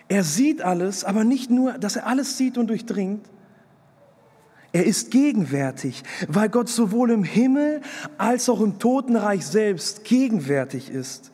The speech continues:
Und überall dazwischen ist er gegenwärtig.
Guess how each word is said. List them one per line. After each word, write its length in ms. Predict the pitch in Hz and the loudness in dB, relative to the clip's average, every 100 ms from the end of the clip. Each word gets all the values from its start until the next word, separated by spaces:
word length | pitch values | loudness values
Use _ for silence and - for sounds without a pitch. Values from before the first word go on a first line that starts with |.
| - - - | -20 -16 0
Und 220 | 202 175 | 0 4
überall 420 | 247 262 254 240 | 2 2 2 2
dazwischen 560 | 240 233 - 285 - 226 | 0 -2 0 0 2 0
ist 140 | 180 | 0
er 80 | 170 | -2
gegenwärtig. 760 | 139 180 160 147 151 151 143 | -2 -2 0 -2 -2 -4 -10